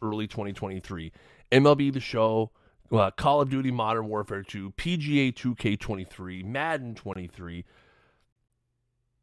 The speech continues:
they all have a very large component of them their communities that just crap on the game constantly. That's all they do.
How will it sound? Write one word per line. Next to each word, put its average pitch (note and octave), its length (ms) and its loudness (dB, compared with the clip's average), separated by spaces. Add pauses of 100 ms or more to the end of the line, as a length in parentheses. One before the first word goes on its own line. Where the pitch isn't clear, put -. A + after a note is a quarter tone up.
(100)
they A3 300 6
all G3 340 2
have D#3+ 600 -2
a D3 140 -2
very E3 880 0 (600)
large C3+ 960 0 (760)
component C#3 1000 2 (580)
of D3 320 2
them F2+ 460 -2 (1120)
their C3 180 10
communities C3+ 880 2 (640)
that A3 180 6
just - 200 -2
crap A#3 400 -2
on A#3 160 0
the A3+ 60 0
game A3+ 340 -2
constantly. - 760 -6 (580)
That's F#3+ 240 -2
all A3+ 260 4
they A3 140 -2
do. F3+ 320 2